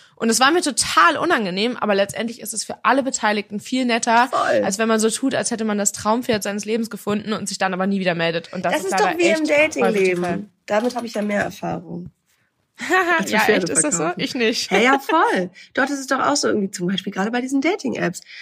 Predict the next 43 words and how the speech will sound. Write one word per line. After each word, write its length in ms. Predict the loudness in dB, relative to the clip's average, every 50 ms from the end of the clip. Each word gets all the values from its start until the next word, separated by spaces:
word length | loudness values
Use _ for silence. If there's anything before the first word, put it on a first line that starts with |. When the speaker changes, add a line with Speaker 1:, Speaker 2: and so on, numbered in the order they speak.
| -12 -6
Speaker 2:
dass 120 | -4 -2 0
die 80 | 2
Leute 240 | 4 4 4 2 0
dann 100 | 0 0
so, 80 | -2 -4 -6 -12 -18 -6 0
„Hey, 120 | 2 4 6 6
ja, 140 | 6 4 4 4
voll 160 | 4 6 6
nett 180 | 6 4 4
und 100 | 2 2
nächstes 200 | 2 2 2 2
Mal 120 | 2 2 2
das 180 | 2 0 -2
und 60 | -2 -2
das.“ 240 | 0 -2 -2 -2 -4 -2
Also 120 | -2 -2
ich 100 | -2 -2
habe 80 | -4 -4
es 60 | -4
jetzt 140 | -4 -2 -2
nicht 160 | -2 -2 0
so 180 | 0 0 0 0
oft, 140 | -2 0 0
weil 100 | 2 2
natürlich 340 | 2 0 -2 -2 -4 0
will 120 | 2 4 4
mich 200 | 4 4 4 4
jeder 220 | 2 4 4 4
wiedersehen, 320 | 4 4 4 4 4 4 4
ist 120 | 2 0
ja 60 | 0 0
ganz 200 | 0 -2 -4 -6
klar. 240 | -4 -4 -4 -4 -6 -8 -10 -10 -12 -14 -14 -14 -16 -20 _ _ _ _ _ _ _ _ -20 -20 -16
Speaker 1:
Ich 160 | -14 -8 -6
hatte 160 | -4 -2 -2 -2
das 200 | -2 -4 -4 -4
noch 180 | -4 -2 -2
nie, 300 | 0 0 0 0 0 0
weil 120 | 0 0 0
ich 140 | 0 0
keine 180 | 2 2 2 4
Dating-Apps 460 | 4 2 2 2 0 -2 -2 -2 -2
benutze. 400 | -2 -2 -2 -2 -2 -4 -4 -2